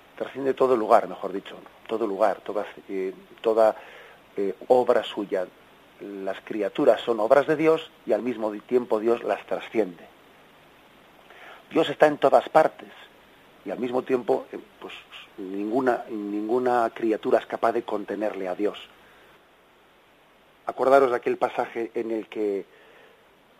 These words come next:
David, el rey David, con buena intención, eh, le, le manifiesta al profeta Natán: "Voy a construir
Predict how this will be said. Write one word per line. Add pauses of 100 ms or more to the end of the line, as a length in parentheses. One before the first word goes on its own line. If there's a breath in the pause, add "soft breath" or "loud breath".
(800)
David, (420)
el
rey
David, (140)
con
buena
intención, (880)
eh, (120)
le, (220)
le
manifiesta
al
profeta
Natán: (640 soft breath)
"Voy
a
construir